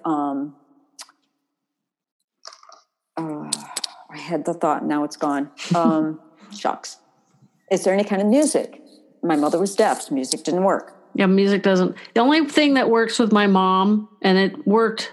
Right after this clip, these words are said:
Speaker 2: less well this past Christmas than it did the year prior, is Christmas carols.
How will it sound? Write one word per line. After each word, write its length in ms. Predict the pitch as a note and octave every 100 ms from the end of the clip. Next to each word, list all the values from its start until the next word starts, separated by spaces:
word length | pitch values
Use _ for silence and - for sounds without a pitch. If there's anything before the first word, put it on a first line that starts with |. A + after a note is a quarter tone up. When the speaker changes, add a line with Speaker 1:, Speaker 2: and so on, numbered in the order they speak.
| _ -
Speaker 2:
less 400 | F#3+ G3 G3 G#3+
well 340 | G3+ F#3+ F#3+
this 200 | F3+ F#3+
past 420 | - G3+ G3 F#3 -
Christmas 500 | G3 F#3+ G3 F#3 -
than 160 | F3+ F3
it 100 | F#3+
did 420 | F#3+ F#3 F3+ F3 - _ _ _ _
the 100 | F#3+
year 220 | F#3 F#3
prior, 440 | F3+ G#3 G3 F#3+ G3+
is 200 | F3+ F3
Christmas 400 | - F3+ - E3+
carols. 560 | - D3+ - - -